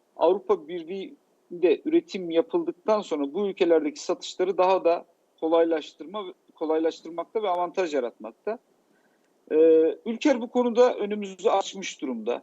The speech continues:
İşte bir Godiva operasyonunu yapması, bir McVitie's operasyonunu yapması ve bu operasyonların çok başarılı bir şekilde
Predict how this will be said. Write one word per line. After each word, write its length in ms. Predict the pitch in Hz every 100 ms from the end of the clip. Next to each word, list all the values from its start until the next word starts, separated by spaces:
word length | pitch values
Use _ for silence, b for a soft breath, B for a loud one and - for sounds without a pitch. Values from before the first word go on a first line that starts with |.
| _
İşte 360 | - - 143 - -
bir 220 | 160 -
Godiva 360 | 160 160 170
operasyonunu 640 | 151 151 143 135 143 139 135
yapması, 460 | 127 - 117 127 120
bir 120 | 139
McVitie's 580 | 143 151 156 151 160 143
operasyonunu 600 | 135 139 139 - 143 139
yapması 460 | 123 - 117 -
ve 120 | 139 139
bu 80 |
operasyonların 800 | 165 170 170 165 175 170 170 185 180 _ _ _ _
çok 260 | - 175 151
başarılı 440 | 160 - 170 185
bir 100 | 180
şekilde 540 | 160 170 147 151 135